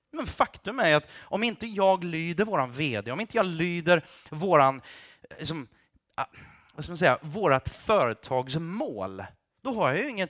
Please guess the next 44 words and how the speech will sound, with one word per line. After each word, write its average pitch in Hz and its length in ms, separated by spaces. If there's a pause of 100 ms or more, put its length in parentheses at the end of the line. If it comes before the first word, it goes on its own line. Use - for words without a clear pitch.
(120)
hur 262 120
kan 254 160
jag 240 100
då 180 120
förvänta, 175 420
jag 170 80
ska 196 140
förvänta 175 300
mig 165 100
lön, 170 320
men 160 60
jag 156 60
vill 165 100
göra 143 160
min 139 120
egen 117 240
grej, 151 320
grej. 135 380 (560)
Jag 202 160
bygger 165 200
mitt 151 140
eget 147 260
lilla 170 240
rike 139 340
här 120 140
borta 135 280
och 110 180
så 123 220 (240)
vill 127 100
jag 127 80
ha 123 80
lön 127 360
för 101 120
det. 95 200 (1300)
Jag 139 80
har 165 60
inget 147 260
ansvar, 131 400
men 131 60
jag 147 80
vill 196 100
ha 220 80
mycket 233 260
frihet. 240 560